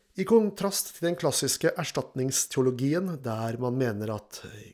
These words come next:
Gud har forkastet det jødiske folk, er det i dag mange kristne som tror at Guds utvelgelse og pakt med det jødiske folk fortsatt står ved lag. I lys av denne forståelsen tror man også at bølgen av jøder som har flyttet til Israel de siste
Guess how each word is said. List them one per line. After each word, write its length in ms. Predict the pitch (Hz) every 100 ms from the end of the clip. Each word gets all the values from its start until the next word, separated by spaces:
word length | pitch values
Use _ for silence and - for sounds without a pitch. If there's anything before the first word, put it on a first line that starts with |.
| 139
Gud 400 | 120 160 165 107
har 80 | -
forkastet 560 | 139 - - - 139
det 140 | 139 143
jødiske 320 | 120 - 143
folk, 320 | 185 233 - _ _ - _ _ _ -
er 80 | 160
det 60 |
i 60 | 180
dag 140 | 170 170
mange 260 | 160 127 139
kristne 320 | 160 135 -
som 140 | 117 147
tror 140 | 127 135
at 120 | -
Guds 220 | 139 - -
utvelgelse 680 | 127 127 117 117 120 - 214 -
og 120 | - -
pakt 320 | 180 - - -
med 140 | 120 131
det 60 |
jødiske 380 | 156 120 - 151
folk 300 | - 190 208 -
fortsatt 600 | - - 127 - - - - -
står 240 | - 110 90
ved 120 | 85
lag. 240 | - - - _ _ _ - - - - - 170
I 60 |
lys 200 | 156 147 156
av 80 |
denne 180 | 151 120
forståelsen 640 | 127 - 127 117 - 226 -
tror 220 | 139 127
man 160 | 131
også 240 | 110 - 131
at 80 | - 123 104
bølgen 400 | 165 123 117 151
av 80 | 165
jøder 420 | 156 110 113 170
som 160 | - 110
har 80 |
flyttet 320 | - 170 131 -
til 140 | 139
Israel 400 | 131 - 160 185
de 80 | -
siste 320 | - - 123